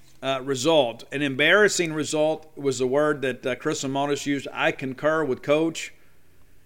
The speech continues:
You know, top ten team against a winless team. I don't think Northern Kentucky's had a winning season in ten years or more. And now they've got a program-defining victory.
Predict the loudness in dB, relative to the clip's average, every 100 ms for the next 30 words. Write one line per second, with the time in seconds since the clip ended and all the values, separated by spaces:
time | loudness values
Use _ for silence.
0 | -20 -20 -8 -6 -2 0 0 0 -6 -4
1 | -4 -4 -4 -4 -4 -4 -4 -4 -4 -4
2 | -4 -2 -2 -2 -4 -4 -2 -4 -4 -2
3 | -2 -2 -2 -2 -2 -4 -4 -4 -4 -6
4 | -6 -6 -6 -6 -6 -8 -10 -12 -20 -20
5 | -20 -20 -20 -20 -20 -20 -20 -20 -20 -20
6 | -20 -14 -4 -2 0 0 0 -2 2 2
7 | 2 -2 -4 0 0 0 -2 -2 -2 -12